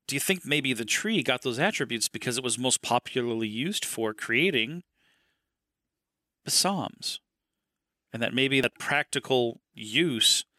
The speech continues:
magically transferred its properties to the source of the wood that it came from. Like, which came first, the, the chicken or the egg kind of situation. And I just find those kinds of things fascinating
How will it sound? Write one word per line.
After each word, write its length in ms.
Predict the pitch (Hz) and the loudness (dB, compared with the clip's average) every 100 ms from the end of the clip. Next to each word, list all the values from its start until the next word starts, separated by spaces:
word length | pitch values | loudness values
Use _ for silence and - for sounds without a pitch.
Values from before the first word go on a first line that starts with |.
| _ _ _ _ | _ _ _ _
magically 680 | 113 127 147 147 135 120 120 | -4 2 4 4 0 2 4
transferred 680 | - 135 135 131 - 117 | 4 2 2 2 4 4
its 120 | 113 - | 2 0
properties 760 | - 160 - 117 107 107 - - | 2 2 4 2 2 2 -2 -2
to 280 | - 123 117 | -2 0 0
the 140 | 110 | 0
source 420 | - - 123 123 127 | 2 4 4 2 0
of 120 | 110 | -2
the 100 | 110 | -4
wood 260 | 110 117 | 0 0
that 120 | 113 - | 0 -2
it 100 | - | 0
came 300 | 147 160 151 | 0 0 -6
from. 340 | - 50 50 - _ _ _ - | -6 -4 -6 -14 _ _ _ -2
Like, 240 | 127 120 | 0 2
which 180 | 139 - | 2 0
came 240 | - 123 113 | 0 -2 0
first, 480 | 151 120 98 - | 2 2 2 -2
the, 160 | 107 98 - | -2 -4 -4
the 240 | - 104 98 - - _ - | -4 -4 -4 -12 -20 _ 0
chicken 360 | - 156 - 120 | 2 4 2 -2
or 80 | |
the 180 | 107 110 | 0 2
egg 220 | 135 131 | 2 2
kind 260 | - 110 107 | -2 -2 -2
of 100 | 98 | -2
situation. 720 | - 104 98 95 - - - - - - - - _ _ _ _ _ _ _ 123 | -2 -2 -4 -4 -2 -4 -6 -18 -20 -20 -20 -20 _ _ _ _ _ _ _ 0
And 360 | 123 120 110 | 2 0 0
I 120 | 120 | 0
just 200 | 160 - | 2 2
find 240 | - 160 143 | 2 0 2
those 160 | 135 | 0
kinds 280 | - 131 123 | 0 0 -2
of 80 | 117 | -2
things 500 | - 113 110 - - | -2 -2 0 -2 -4
fascinating 640 | - 131 127 - - - - | -2 0 0 0 -2 -6 -10